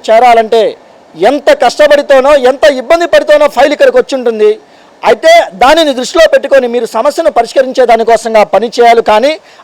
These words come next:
అలా పని చేయకుండా దాన్ని ఏదో ఒక రూపంలో నెలల తరబడి, సంవత్సరాల తరబడి ప-, ఫైలును పక్కన పెట్టి రైతును మానసికంగా వేధించే విధంగా చర్యలు తీసుకుంటే మాత్రం బాగుండదని గతంలో ఉన్నటువంటి ఐఏఎస్ అధికారులైనటువంటి చక్రధర్ బాబు గారు కానీ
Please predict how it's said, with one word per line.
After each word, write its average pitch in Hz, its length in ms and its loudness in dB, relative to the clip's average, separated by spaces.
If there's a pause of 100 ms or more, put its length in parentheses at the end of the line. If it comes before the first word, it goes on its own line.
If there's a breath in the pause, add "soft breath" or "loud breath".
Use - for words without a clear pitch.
అలా 277 180 2
పని 311 240 -2
చేయకుండా 330 580 0 (340 soft breath)
దాన్ని 285 240 0
ఏదో 285 280 2
ఒక 330 160 -2
రూపంలో 285 380 2
నెలల 294 320 2
తరబడి, 277 420 0
సంవత్సరాల 311 480 0
తరబడి 285 300 2
ప-, 247 180 -2
ఫైలును 269 360 -2
పక్కన 294 320 -2
పెట్టి 262 400 0 (380 soft breath)
రైతును 285 380 0
మానసికంగా 294 640 -2
వేధించే 254 460 0
విధంగా 233 300 0
చర్యలు 226 360 -4
తీసుకుంటే 208 460 -8
మాత్రం 190 400 -6
బాగుండదని 233 580 0
గతంలో 233 380 -2
ఉన్నటువంటి 208 460 -4 (440 soft breath)
ఐఏఎస్ 277 440 2
అధికారులైనటువంటి 233 720 -2 (100)
చక్రధర్ 233 300 -2
బాబు 214 260 0
గారు 190 120 0
కానీ 190 300 -4